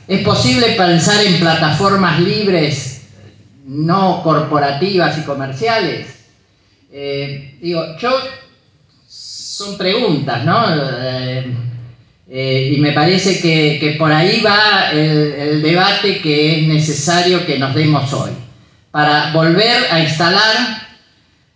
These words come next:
eh, el debate sobre la comunicación, con esta amplitud. Desde los medios populares, comunitarios, eh, cooperativos tradicionales,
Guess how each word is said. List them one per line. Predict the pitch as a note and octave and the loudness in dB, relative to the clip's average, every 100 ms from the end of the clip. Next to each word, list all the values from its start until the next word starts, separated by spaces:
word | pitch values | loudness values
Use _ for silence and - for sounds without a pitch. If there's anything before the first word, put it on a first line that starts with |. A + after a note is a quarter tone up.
| - | -16
eh, | B2+ B2+ A#2+ A#2+ A#2+ A#2+ - - E3 | -8 -4 -2 0 2 2 0 -2 0
el | E3 D#3+ | 2 4
debate | E3+ G3 G#3+ A3 | 4 2 2 0
sobre | - F#3+ F3+ F#3 E3+ | 0 2 2 4 2
la | D#3 D#3+ | 2 2
comunicación, | D3+ D3+ C3 C#3 - C#3+ - - - - _ _ _ | 2 2 2 -2 -4 -4 -6 -8 -16 -20 _ _ _
con | - D3+ E3 | -4 0 2
esta | F3+ F#3 E3 | 2 2 0
amplitud. | D3+ D3 C3 A2+ G2+ - - - - _ - | 2 0 -2 -6 -6 -10 -14 -18 -20 _ -2
Desde | E3 E3+ E3+ | 2 4 4
los | E3+ | 4
medios | G3 G#3+ G#3+ G3 F3+ D#3 | 4 4 4 4 2 0
populares, | E3+ D#3+ E3 F3 G#3 G3+ F#3 E3 D3 | 0 0 2 2 2 2 2 2 0
comunitarios, | D#3 D3 D3+ D3+ F3+ F#3 F3 D#3+ D3+ D3+ D3 - | -2 2 0 2 0 2 2 2 2 0 -2 -4
eh, | C#3+ C#3 C3+ C3+ A#2 - | -2 -2 0 -2 -2 -2
cooperativos | D3 D3+ D3 D3 F#3 G3 F3+ D#3+ D#3 - | -2 2 2 2 2 2 4 2 0 0
tradicionales, | D3+ D3+ C#3 D#3+ D3+ G#3+ A3 A#3+ C4 - - - | 0 2 2 2 2 2 2 2 0 -2 -8 -14